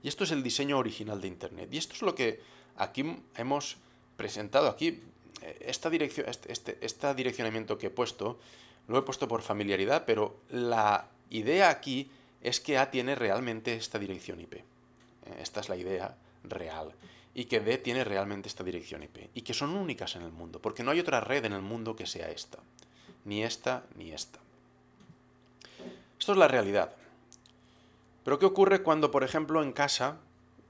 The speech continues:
eh, contratamos Internet y viene el instalador y nos deja un router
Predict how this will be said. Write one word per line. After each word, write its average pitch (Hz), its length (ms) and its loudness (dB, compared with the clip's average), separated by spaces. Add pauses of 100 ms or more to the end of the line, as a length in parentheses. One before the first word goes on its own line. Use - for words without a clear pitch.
(140)
eh, 113 480 -2
contratamos 110 760 0
Internet 120 640 -4 (1400)
y 156 280 0
viene 127 580 0 (100)
el 127 200 0
instalador 127 680 6
y 123 120 -4
nos 117 200 -4
deja 120 460 -2
un 120 140 -6
router 104 280 -6